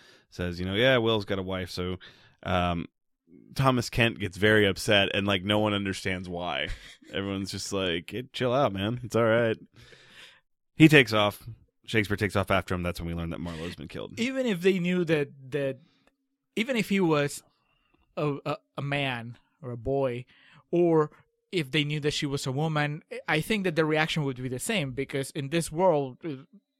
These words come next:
Speaker 2: nobody cares about adultery, really, except for the one person that's being cuckolded.
Speaker 1: Mm-hmm.
Speaker 2: You know what I mean? Everybody seems pretty chill with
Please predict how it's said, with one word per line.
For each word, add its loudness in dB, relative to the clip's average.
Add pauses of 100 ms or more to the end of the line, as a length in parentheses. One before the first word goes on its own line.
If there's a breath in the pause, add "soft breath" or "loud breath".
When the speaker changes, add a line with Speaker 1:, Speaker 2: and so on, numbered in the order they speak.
(280)
Speaker 2:
nobody 0
cares 2
about -2
adultery, -2
really, -2
except -6
for -2 (240 soft breath)
the 0
one 4
person 0
that's -4
being -2
cuckolded. -6 (420)
Speaker 1:
Mm-hmm. -8 (100)
Speaker 2:
You 2
know 4
what 2
I 0
mean? -4 (160)
Everybody 2
seems 0
pretty 0
chill 4
with -4